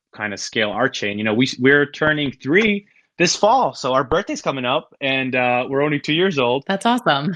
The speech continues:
Speaker 1: And I s-, thank you. Yeah, I s-, I started the company because there was no halal options in, in higher education dining. And I had an amazing, uh, partner, uh, Steve Purse from the University of Albany. He, he said, "Hey,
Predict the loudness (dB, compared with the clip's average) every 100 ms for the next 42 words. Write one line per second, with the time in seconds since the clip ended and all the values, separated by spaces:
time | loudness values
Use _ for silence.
0 | 0 2 2 0 -4 -4 -14 _ -2 0
1 | -2 0 0 0 -2 -2 -4 -2 0 0
2 | 0 -4 -6 -8 -8 -6 -6 -8 _ _
3 | _ _ _ _ _ -10 -4 -4 0 -2
4 | 0 0 2 0 2 0 -2 -6 -10 -12
5 | -10 -10 -2 2 2 2 -6 -8 -8 -8
6 | -6 -6 -8 -4 -2 2 2 0 0 0
7 | 0 -6 -6 _ _ -2 0 0 -2 -8
8 | -8 -2 0 0 -2 -6 -8 -6 -4 -4
9 | -2 0 0 -2 -6 -4 0 0 0 0
10 | 2 0 2 -4 -4 _ _ _ 0 2
11 | 4 2 0 -4 0 0 0 2 2 0